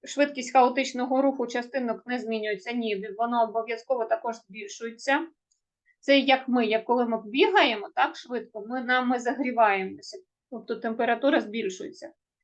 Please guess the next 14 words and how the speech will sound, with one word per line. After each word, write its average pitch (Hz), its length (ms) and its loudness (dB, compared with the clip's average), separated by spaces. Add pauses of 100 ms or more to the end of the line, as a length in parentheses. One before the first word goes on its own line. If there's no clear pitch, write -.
(300)
Унаслідок 262 640 4
хімічної 269 840 0 (200)
реакції 247 560 4
атоми 240 420 0
одних 254 300 -4
елементів 233 720 -4 (300)
перетворюються 247 720 0
на 240 200 0
атоми 240 400 -2
інших 233 340 -8
елементів. 220 600 -4 (520)
Ні, 240 440 -4 (240)
хімічна 247 600 -2
реакція — 240 680 0